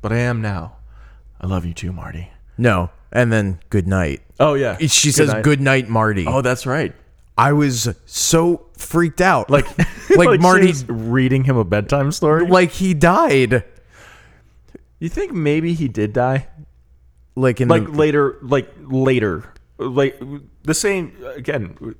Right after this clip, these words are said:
Speaker 1: a lot of parallels, I feel like, to Stand By Me.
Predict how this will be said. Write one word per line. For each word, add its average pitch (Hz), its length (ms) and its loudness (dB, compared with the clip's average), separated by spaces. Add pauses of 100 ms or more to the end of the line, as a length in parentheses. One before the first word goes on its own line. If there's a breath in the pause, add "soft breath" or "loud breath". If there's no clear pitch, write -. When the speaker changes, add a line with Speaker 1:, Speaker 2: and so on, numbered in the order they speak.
Speaker 1:
a 120 80 -8
lot 233 200 -4
of 277 120 -2 (460)
parallels, 117 500 0
I 92 80 0
feel 104 180 0
like, 85 200 0
to 92 200 0
Stand 104 320 -2
By 82 140 -2
Me. 73 140 -10